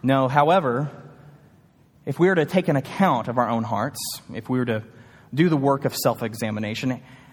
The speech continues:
how much of your thought life would you say is consumed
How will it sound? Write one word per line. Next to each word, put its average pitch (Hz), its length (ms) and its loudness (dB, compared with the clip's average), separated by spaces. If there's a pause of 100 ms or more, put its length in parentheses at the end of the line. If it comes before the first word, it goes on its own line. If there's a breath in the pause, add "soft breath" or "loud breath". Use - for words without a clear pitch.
(240 loud breath)
how 208 180 4
much 262 180 0
of 196 80 0
your 156 140 0
thought 151 340 2
life 107 240 -2
would 117 120 -2
you 117 120 -2
say 117 140 -2
is 110 140 -6
consumed 135 1000 -2